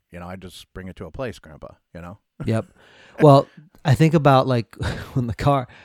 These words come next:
Speaker 2: I told Isaac as he's learning to drive and stuff, you know, he actually learned how to change a flat tire when we were on a trip. Not ours, but it was actually, uh, one of our cousins, and the tire went completely flat.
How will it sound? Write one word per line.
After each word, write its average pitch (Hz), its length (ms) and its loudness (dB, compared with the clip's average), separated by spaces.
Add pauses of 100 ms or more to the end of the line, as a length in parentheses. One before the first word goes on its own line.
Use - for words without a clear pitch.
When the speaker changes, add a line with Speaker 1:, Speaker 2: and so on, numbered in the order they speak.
(140)
Speaker 2:
I 123 60 -6
told 135 260 -2
Isaac 117 400 -2 (320)
as 113 240 -6
he's 101 200 -4 (140)
learning 113 480 -2
to 107 100 -8
drive 101 380 -2
and 98 120 -6
stuff, 95 320 -8 (460)
you 139 120 0
know, 98 160 -4
he 117 140 2
actually 139 260 2
learned 123 140 2
how 120 60 2
to 110 60 0
change 110 240 -2
a 104 40 -6
flat 98 240 -6
tire 143 300 4
when 107 120 0
we 104 100 -2
were 101 100 -4
on 101 160 -2
a 90 60 -6
trip. - 320 -2 (380)
Not 143 320 0
ours, 135 340 4
but 107 140 -2
it 113 40 -2
was 110 120 0
actually, 117 480 -2
uh, 101 140 -4
one 113 160 -2
of 101 40 -4
our 95 80 -6
cousins, 127 480 0 (320)
and 120 160 0
the 107 60 -2
tire 180 260 4
went 123 140 0
completely 139 280 -4
flat. 143 380 -6